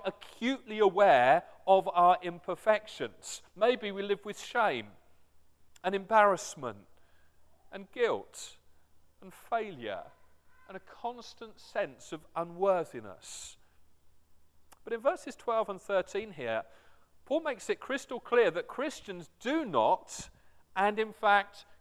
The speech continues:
cannot, attain perfection in this life. Notice what he says in verse twelve, "Not that I have already obtained all this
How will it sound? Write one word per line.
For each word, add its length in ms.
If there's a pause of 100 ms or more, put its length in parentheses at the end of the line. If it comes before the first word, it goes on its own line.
(100)
cannot, 920 (260)
attain 460
perfection 960 (280)
in 200
this 260
life. 520 (200)
Notice 320
what 120
he 60
says 280
in 100
verse 280
twelve, 360
"Not 380
that 120
I 200
have 140
already 560
obtained 500
all 140
this 420